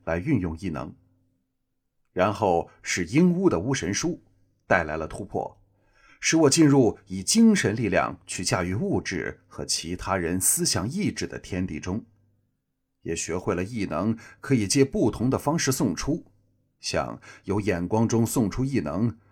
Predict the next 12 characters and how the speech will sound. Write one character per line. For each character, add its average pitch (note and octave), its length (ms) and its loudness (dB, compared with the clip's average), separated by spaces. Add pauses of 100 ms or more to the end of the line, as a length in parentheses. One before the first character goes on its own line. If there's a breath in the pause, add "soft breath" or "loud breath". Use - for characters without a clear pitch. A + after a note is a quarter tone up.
(140 soft breath)
使 - 180 -8
它 F2 160 -6
成 D#2 180 -10
为 D#2 120 -6
催 F#3+ 240 -4
眠 C3+ 200 2
术 G#2 460 2
或 E2 300 -6
者 C#2+ 180 -8
迷 E2+ 180 -6
魂 F2 220 -8
法。 - 300 -14